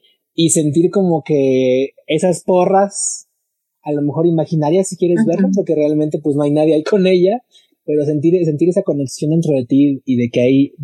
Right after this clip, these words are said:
Speaker 1: de que hay algo o alguien que te está apoyando y que te está acompañando, es muy poderoso. Y como dice, esa parte donde aparecen todos los barcos de los espíritus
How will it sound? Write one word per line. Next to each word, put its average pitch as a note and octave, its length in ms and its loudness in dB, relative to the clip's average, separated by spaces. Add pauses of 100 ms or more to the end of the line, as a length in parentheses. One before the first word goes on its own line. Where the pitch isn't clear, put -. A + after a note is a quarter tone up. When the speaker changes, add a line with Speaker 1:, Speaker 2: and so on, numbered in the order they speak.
(140)
Speaker 1:
de B2 180 0
que C3+ 120 -2
hay C#3+ 180 0
algo D3+ 480 2
o C3 160 0
alguien A#2+ 500 -2 (540)
que - 100 -10
te - 80 -12
está C#3+ 160 -4
apoyando C#3 560 -2 (380)
y - 80 -6
que B2+ 140 -4
te C3+ 60 -2
está C3+ 160 -4
acompañando, C#3 800 -2 (300)
es C#3+ 160 0
muy D3+ 200 2
poderoso. - 460 -2 (220)
Y C#3+ 140 0
como C3+ 300 2
dice, C#3 260 0
esa C#3+ 260 -2
parte C#3 280 -2
donde B2 280 0
aparecen B2 500 0
todos C3+ 240 2
los A2+ 240 0
barcos A#2 420 -2
de G#2+ 80 0
los A2 120 0
espíritus A#2+ 640 -2